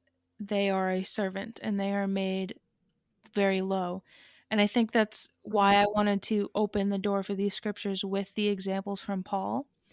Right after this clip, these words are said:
Speaker 1: is because
Speaker 2: Yeah.
Speaker 1: what he's saying, he's like, "I'm willing to suffer. I'm pouring myself out like a cup," which is one of 'em
Speaker 2: Mm-hmm.
Speaker 1: I didn't stick in there.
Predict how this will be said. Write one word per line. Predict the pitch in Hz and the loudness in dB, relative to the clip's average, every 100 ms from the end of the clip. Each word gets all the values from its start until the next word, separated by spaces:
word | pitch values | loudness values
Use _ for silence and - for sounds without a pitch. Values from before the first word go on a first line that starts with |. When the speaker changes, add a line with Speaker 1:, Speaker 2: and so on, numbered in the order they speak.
| - _ _ _ _ - | -20 _ _ _ _ -4
Speaker 1:
is | 220 | 0
because | 233 220 220 202 175 | 0 2 4 4 2
Speaker 2:
Yeah. | - _ _ _ _ _ _ _ _ _ - 208 | -6 _ _ _ _ _ _ _ _ _ -4 2
Speaker 1:
what | 208 | 2
he's | 208 202 | 2 -2
saying, | - 202 190 175 175 202 | -2 -2 -2 -4 -6 -4
he's | 208 202 | -2 0
like, | 196 - | 0 2
"I'm | 240 285 | 4 4
willing | 311 285 | 4 2
to | 247 | 2
suffer. | 233 - 196 185 170 - | 0 0 -2 -4 -10 -2
I'm | 202 | -2
pouring | 220 262 277 277 | 0 2 2 4
myself | 247 - 240 - | 2 2 0 2
out | 214 - | 2 0
like | 208 | -4
a | 196 | -6
cup," | - - - _ _ _ - - _ - | -6 -8 -8 _ _ _ -20 -20 _ -10
which | 214 | -8
is | 196 | -4
one | 208 190 | 0 0
of | 190 | 2
'em | 185 | 0
Speaker 2:
Mm-hmm. | 185 | 0
Speaker 1:
I | 185 | -2
didn't | 185 202 | -4 -6
stick | - - 190 | -6 -6 -6
in | 185 180 | -6 -6
there. | 175 | -8